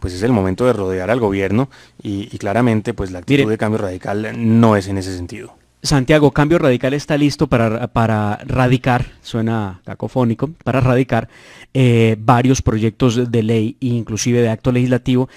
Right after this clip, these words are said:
Speaker 2: entre otros, en caso de proyecto de ley, para hacer una verdadera reforma a la salud,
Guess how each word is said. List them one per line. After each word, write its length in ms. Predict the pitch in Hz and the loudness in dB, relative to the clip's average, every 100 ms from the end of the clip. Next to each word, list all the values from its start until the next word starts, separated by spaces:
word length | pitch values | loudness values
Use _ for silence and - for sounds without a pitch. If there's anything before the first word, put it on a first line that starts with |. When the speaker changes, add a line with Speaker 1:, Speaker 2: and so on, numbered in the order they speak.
| - - | -8 2
Speaker 2:
entre 400 | 170 151 160 196 | 2 4 6 8
otros, 460 | 160 143 185 - - | 6 4 2 -4 -10
en 160 | 104 | -10
caso 300 | 95 110 123 | -6 -4 -2
de 40 | 127 | -2
proyecto 360 | 113 123 139 | 0 0 4
de 80 | 151 | 4
ley, 200 | 120 131 - - _ | 4 0 -6 -20 _
para 300 | 123 117 110 | 0 2 0
hacer 260 | 107 127 131 | 0 0 2
una 160 | 135 | 2
verdadera 460 | 123 113 107 117 131 | 2 0 0 0 2
reforma 880 | - 123 123 - 175 175 170 147 131 | 0 0 0 4 4 4 0 0 0
a 40 | |
la 200 | 117 113 | 0 -2
salud, 340 | 117 147 139 | 2 6 6